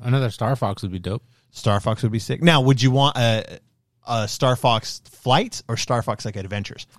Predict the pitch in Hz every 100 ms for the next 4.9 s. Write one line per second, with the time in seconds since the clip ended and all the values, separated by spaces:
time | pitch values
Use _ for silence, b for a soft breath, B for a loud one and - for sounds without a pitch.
0 | _ 135 127 143 139 117 - 127 123 135
1 | 123 107 101 87 - _ _ _ _ _
2 | - 135 135 107 92 87 92 87 110 107
3 | 98 95 85 113 127 165 - - 110 104
4 | 131 147 127 135 127 110 107 90 80